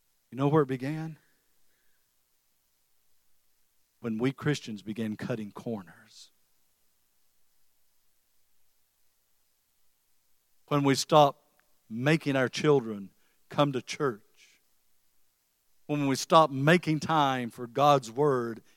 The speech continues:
in our daily life. When we started cutting corners,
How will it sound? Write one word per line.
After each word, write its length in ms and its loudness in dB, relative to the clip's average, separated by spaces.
in 120 -6
our 120 0
daily 380 -4
life. 640 -10
When 240 2
we 300 8
started 540 4
cutting 380 -2
corners, 960 -16